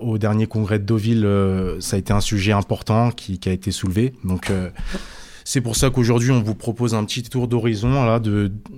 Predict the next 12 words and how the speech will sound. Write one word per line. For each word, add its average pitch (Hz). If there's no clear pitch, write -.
quelques 117
pistes 123
de 117
réflexion 107
en -
tout 98
cas. 113
Euh, 80
et 113
donc, 110
pour 95
vous, 95